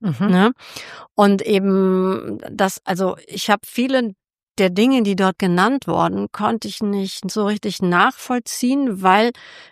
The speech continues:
Speaker 2: es oftmals war so, ich habe das nicht geäußert, ich hätte das gerne und ich weiß nicht, wie ich es sagen soll.
Speaker 1: Ah.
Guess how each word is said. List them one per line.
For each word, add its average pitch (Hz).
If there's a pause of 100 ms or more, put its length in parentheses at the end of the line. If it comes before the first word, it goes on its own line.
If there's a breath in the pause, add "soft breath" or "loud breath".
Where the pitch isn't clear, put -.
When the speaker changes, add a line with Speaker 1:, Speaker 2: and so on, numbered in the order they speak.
Speaker 2:
es -
oftmals 214
war 202
so, 214
ich 208
habe 214
das -
nicht 202
geäußert, 214
ich -
hätte 202
das 196
gerne 202
und 190
ich -
weiß 202
nicht, 196
wie 202
ich 185
es 202
sagen 220
soll. 160
Speaker 1:
Ah. 143